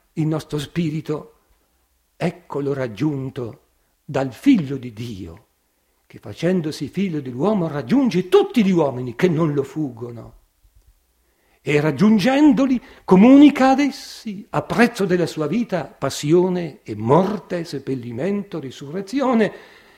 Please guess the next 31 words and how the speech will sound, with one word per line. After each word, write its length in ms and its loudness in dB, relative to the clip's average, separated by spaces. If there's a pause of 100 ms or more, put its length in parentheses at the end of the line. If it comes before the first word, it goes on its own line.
(240)
comunica 960 -4 (140)
il 240 -8
suo 400 2
amore 360 8
di 140 4
figlio 440 -2
per 140 -6
il 160 -8
Padre, 600 -14 (420)
che 140 -12
è 40 -10
Spirito, 720 -18
lo 140 -14
Spirito 520 -18
Santo, 580 -20 (340)
persona 460 -6
della 200 -6
Santissima 640 -12
Trinità, 540 -16 (500)
la 140 -20
persona 560 -12
che 140 -14
presiede 540 -8
alla 140 -6
paternità 800 -8
e 120 -14
che 140 -16
presiede 600 -16
alla 180 -14
filiazione 760 -14
divina. 560 -16